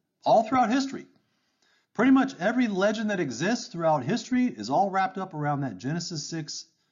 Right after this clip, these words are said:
si-, situation. And so that's where Gary, uh, Wayne really picks it up, is he goes into great detail about,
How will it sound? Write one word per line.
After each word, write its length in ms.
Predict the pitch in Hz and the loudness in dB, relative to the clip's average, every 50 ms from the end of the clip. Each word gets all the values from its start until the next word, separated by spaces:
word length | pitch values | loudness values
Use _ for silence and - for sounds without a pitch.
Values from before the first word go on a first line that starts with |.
| _ _ _ _ _ _ _ _ _ | _ _ _ _ _ _ _ _ _
si-, 440 | - - - - - 165 180 180 - - _ - | -14 -12 -10 -8 -4 -4 -4 -4 -6 -14 _ -12
situation. 800 | - - - 170 139 - 165 160 170 190 202 - - 156 - - _ _ _ _ _ _ _ _ _ _ _ _ _ _ _ _ _ _ _ _ _ _ _ _ _ - - - - _ _ _ _ _ _ - | -10 -2 -2 0 0 2 2 4 4 4 2 2 -2 -8 -10 -14 _ _ _ _ _ _ _ _ _ _ _ _ _ _ _ _ _ _ _ _ _ _ _ _ _ -20 -20 -20 -20 _ _ _ _ _ _ 0
And 160 | 127 131 123 | 2 2 2
so 520 | - - 143 139 139 135 131 123 - - - _ _ _ _ _ _ _ _ _ _ _ _ _ _ _ _ _ _ _ _ _ - | 2 2 2 4 6 6 4 4 2 -4 -18 _ _ _ _ _ _ _ _ _ _ _ _ _ _ _ _ _ _ _ _ _ -8
that's 280 | - 127 127 147 - - | 0 4 4 4 4 4
where 120 | 175 156 | 2 2
Gary, 600 | 135 110 127 135 143 156 165 160 147 143 131 - - | 4 4 4 4 6 6 6 6 6 6 4 4 2
uh, 180 | 127 123 117 | 0 0 0
Wayne 380 | 113 120 143 147 156 160 151 131 | 2 2 2 4 4 4 4 4
really 200 | 123 131 127 123 | 4 4 4 4
picks 300 | - 135 127 123 - 123 | 4 0 0 0 0 -2
it 60 | 117 117 | 0 2
up, 200 | 127 135 135 - | 0 0 0 0
is 280 | 110 104 92 - - - _ _ _ _ _ _ _ _ _ _ _ _ - | -2 -2 -2 -4 -10 -16 _ _ _ _ _ _ _ _ _ _ _ _ -2
he 100 | - 127 | -2 2
goes 320 | - 139 139 156 165 160 180 | 2 4 4 4 4 4 2
into 180 | 175 160 156 | 2 2 2
great 300 | 120 127 139 143 139 135 | 4 4 4 4 4 4
detail 500 | - 127 131 135 135 - 127 123 120 117 | 4 4 4 4 4 2 0 0 0 -2
about, 540 | 113 104 110 113 117 113 110 110 107 - - | -2 0 2 4 4 6 4 4 2 -2 -8